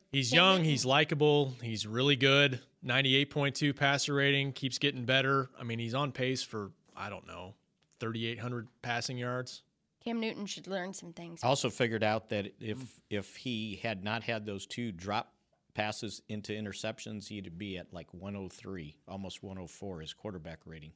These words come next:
Speaker 4: Yeah.
Speaker 3: So
Speaker 4: He hasn't been the problem, if there's a problem.
Speaker 1: And
Speaker 3: He's been the
Speaker 1: sophomore
Speaker 3: solution.
Speaker 1: slump.
Speaker 4: He's, yeah, I would, like I said it before, I'd hate to see what this team would be if he wasn't the quarterback right now.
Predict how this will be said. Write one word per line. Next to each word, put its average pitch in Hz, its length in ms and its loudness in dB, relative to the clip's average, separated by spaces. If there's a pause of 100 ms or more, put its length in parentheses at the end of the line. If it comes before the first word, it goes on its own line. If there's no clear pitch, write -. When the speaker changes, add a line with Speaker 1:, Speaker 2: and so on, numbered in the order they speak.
(140)
Speaker 4:
Yeah. 120 200 -6 (1000)
Speaker 3:
So 87 200 -6
Speaker 4:
He 160 140 6
hasn't 139 300 4
been 135 140 2
the 120 80 -2
problem, 110 460 0 (680)
if 131 140 -2
there's 117 200 0
a 113 40 -4
problem. 113 400 -2
Speaker 1:
And 147 140 0
Speaker 3:
He's 143 200 2
been 151 140 8
the 147 120 8
Speaker 1:
sophomore 151 260 2
Speaker 3:
solution. 170 200 6
Speaker 1:
slump. 120 240 4
Speaker 4:
He's, 139 320 0
yeah, 127 200 2 (140)
I 139 100 4
would, 139 220 2
like 135 180 0
I 127 40 -10
said 135 220 0
it 139 80 -2
before, 127 280 -4
I'd 120 80 -2
hate 135 180 -2
to - 80 -10
see 139 160 -2
what 123 100 -2
this 117 120 -4
team 127 220 -4
would 113 140 -6
be 117 200 0
if 107 100 -6
he 117 260 -6 (320)
wasn't 107 280 -4
the - 60 -20
quarterback 104 500 -10
right 101 180 -8
now. 104 180 -12